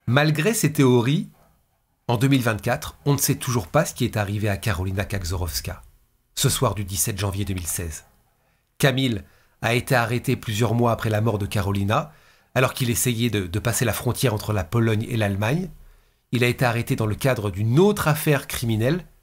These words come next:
mais n'a jamais été officiellement soupçonné du meurtre de son ancienne petite amie Carolina. Raphaël K, donc,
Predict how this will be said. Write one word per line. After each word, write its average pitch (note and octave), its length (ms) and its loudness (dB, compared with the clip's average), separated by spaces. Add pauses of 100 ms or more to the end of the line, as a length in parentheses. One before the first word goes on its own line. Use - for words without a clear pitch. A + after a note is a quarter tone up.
(280)
mais B2 100 2
n'a A#2+ 160 2
jamais A#2 420 0 (300)
été A2+ 340 -2 (220)
officiellement G#2 680 0 (240)
soupçonné G#2 640 -2 (500)
du G#2+ 160 -2
meurtre C#3+ 460 2
de G#2 100 -2
son A2 300 -2
ancienne A2+ 320 -2
petite F#2+ 280 -8
amie G#2+ 200 -2
Carolina. F#2+ 500 -6 (1040)
Raphaël C3+ 480 2
K, B2 180 0
donc, G2+ 320 -8